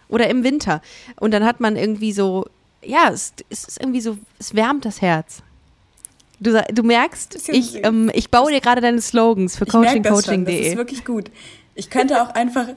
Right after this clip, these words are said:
Speaker 2: coaching coaching punkt de und dann so in Anführungszeichen, ich sag ja immer.
Speaker 1: Oder es wärmt das Herz.
Speaker 2: Es
Speaker 1: Aber
Speaker 2: wärmt
Speaker 1: das ist
Speaker 2: das
Speaker 1: ja
Speaker 2: Herz.
Speaker 1: wirklich schön.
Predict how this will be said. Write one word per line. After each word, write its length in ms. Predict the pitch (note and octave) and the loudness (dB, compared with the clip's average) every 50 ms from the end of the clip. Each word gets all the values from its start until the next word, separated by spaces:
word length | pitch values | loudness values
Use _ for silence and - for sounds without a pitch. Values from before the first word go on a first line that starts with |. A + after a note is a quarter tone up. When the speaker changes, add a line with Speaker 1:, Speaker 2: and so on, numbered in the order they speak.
| - _ _ | -18 _ _
Speaker 2:
coaching 380 | - - B3 B3 B3 - A3 G3+ | -6 -4 -2 -2 0 -2 -4 -4
coaching 400 | - A#3+ B3 C4+ C#4 D#4 C4+ A#3+ | -2 -2 0 0 0 0 -2 -2
punkt 40 | B3+ | -2
de 220 | B3 - C4+ C#4+ C4+ | -4 -2 -2 -2 -2
und 60 | G#3+ G#3 | -2 -2
dann 120 | G#3+ G#3+ | -4 -4
so 80 | G#3+ G#3+ | -4 -6
in 80 | - | -6
Anführungszeichen, 640 | - F#3+ F#3 - A3+ G#3+ - - G#3+ G3+ - - G3 - - - _ | -6 -8 -6 -6 -8 -6 -4 -6 -6 -6 -6 -10 -16 -18 -20 -12 _
ich 280 | - C#5+ - - - - - | -8 -8 -6 -8 -10 -8 -6
sag 260 | D#3 C#3+ E3+ - - | -6 -6 -6 -4 -4
ja 120 | G#3 E3+ | -2 -2
immer. 340 | - - G3 - - - D4+ E4+ - - - - - - - - - - | -2 -2 -4 -2 0 0 -2 -2 -4 -8 -14 -16 -20 -20 -20 -20 -4 0
Speaker 1:
Oder 300 | A3 B3 B3 B3+ B3+ B3 - - _ - | 2 2 4 2 2 0 -2 -8 _ -4
es 200 | B3 - - G#3 | -2 -2 0 0
wärmt 300 | G#3+ G#3 A#3 C#4 C#4+ - | 2 2 2 2 0 -2
das 160 | D#4 D4+ - | -4 -2 0
Herz. 400 | C#4 B3+ A3 G3 F3 F3 - - - - - - D#4+ - D#4 | 0 2 2 2 0 0 -4 -6 -8 -6 -6 -8 -8 -6 -6
Speaker 2:
Es 120 | C#4 B3+ | -4 0
Speaker 1:
Aber 140 | - - B3 | 0 2 2
Speaker 2:
wärmt 40 | B3+ | 2
Speaker 1:
das 60 | C4+ | 2
ist 80 | C#4+ | 2
Speaker 2:
das 80 | D#4 D4+ | 2 2
Speaker 1:
ja 80 | F#4+ - | 4 4
Speaker 2:
Herz. 80 | C#4+ A#3 | 4 2
Speaker 1:
wirklich 220 | D#4 - E4 - | 2 0 -2 -4
schön. 360 | - - - G#3 F#3 E3+ E3+ | -4 -2 -2 -2 -2 -4 -6